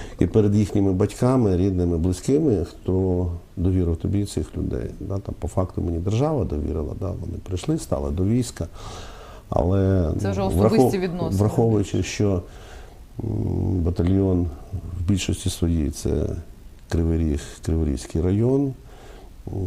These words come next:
Speaker 1: мені як командиру, ну, дивитися в очі батькам.
Speaker 2: І тому це
Speaker 1: Я
Speaker 2: відповідальність
Speaker 1: кажу, це
Speaker 2: подвійна
Speaker 1: відповідальність,
Speaker 2: внутрішня,
Speaker 1: да.
Speaker 2: так, для
Speaker 1: Але,
Speaker 2: вас.
Speaker 1: але, але дуже допомагає, тому що,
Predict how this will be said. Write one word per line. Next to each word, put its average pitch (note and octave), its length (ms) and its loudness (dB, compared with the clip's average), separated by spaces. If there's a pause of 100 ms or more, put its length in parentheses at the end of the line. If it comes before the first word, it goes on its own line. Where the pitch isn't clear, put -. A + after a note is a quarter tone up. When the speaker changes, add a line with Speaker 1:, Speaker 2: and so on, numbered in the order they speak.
(340)
Speaker 1:
мені F#2+ 280 4
як F2 500 -2
командиру, F#2 760 2
ну, E2+ 440 -2 (880)
дивитися F2+ 500 0
в E2 100 0
очі E2+ 180 -2
батькам. D#2 420 -6 (1900)
Speaker 2:
І - 60 -14
тому F3 300 -10 (120)
це E3+ 340 -4 (300)
Speaker 1:
Я G2 60 -4 (180)
Speaker 2:
відповідальність F#2+ 580 2
Speaker 1:
кажу, G2 120 2
це G2+ 100 0
Speaker 2:
подвійна G2 180 4
Speaker 1:
відповідальність, D3+ 460 4
Speaker 2:
внутрішня, G#2+ 320 4 (180)
Speaker 1:
да. - 60 -6
Speaker 2:
так, - 80 -6 (100)
для - 140 -8
Speaker 1:
Але, C#3 380 8
Speaker 2:
вас. - 140 2
Speaker 1:
але, G#2+ 240 4
але A#2 200 6
дуже A#2 240 4
допомагає, G2 580 2
тому G2 300 0
що, F#2+ 320 2